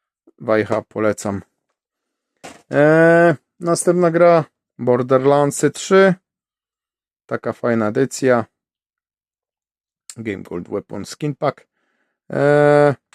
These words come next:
co mogę nie powiedzieć? Gra jest super, no. Jedynka, dwójka, trójka. Ogrywałem, grałem, podoba mi się. Taki jakby Jezus zamiast serca ma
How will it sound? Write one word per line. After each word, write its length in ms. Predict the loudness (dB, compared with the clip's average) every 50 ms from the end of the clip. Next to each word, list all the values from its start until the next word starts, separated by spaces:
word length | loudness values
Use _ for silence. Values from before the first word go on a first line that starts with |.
| _ _ _ _ _ _ _ _ _ _ _ _ _ _ _ _ _ _ _
co 180 | _ -8 -6 -4
mogę 260 | -4 -4 -2 -2 -2
nie 120 | -2 -2 -2
powiedzieć? 640 | -4 -4 -4 -2 -2 -2 -2 -4 -8 -8 -14 _ _ _ _ _ _ _ _ _ -12
Gra 240 | -8 -4 -2 0 0
jest 160 | 0 0 -2
super, 400 | -2 -4 -4 -2 -2 -2 -2 -2
no. 260 | -2 -4 -4 -4 -6 -6 _
Jedynka, 560 | -12 -6 -4 -4 -2 -2 -2 -4 -2 -4 -4 -4
dwójka, 380 | -4 -4 -6 -6 -6 -6 -10
trójka. 460 | -10 _ -6 -8 -8 -8 _ -14 -16 -16 _ _ _ _ _ _ -8
Ogrywałem, 680 | -6 -4 -2 -2 -2 0 0 0 0 0 -2 -4 -6 -6
grałem, 500 | -4 -2 0 0 0 0 -2 -6 -8 -10 _
podoba 380 | -6 -2 0 0 -2 -2 -4
mi 100 | -6 -8
się. 240 | -8 -8 -8 -8 -8 -10 _ _ _ _ _ _ _ _ _ _ _ _ _ _
Taki 260 | _ -20 -18 -10 -8 -6
jakby 360 | -6 -6 -6 -6 -8 -8 -10 _ _
Jezus 480 | -12 -6 -4 -4 -4 -4 -4 -8 -10 -8
zamiast 360 | -6 -6 -6 -6 -8 -10 -10
serca 340 | -10 -10 -10 -10 -12 -12 -10
ma 200 | -10 -10 -12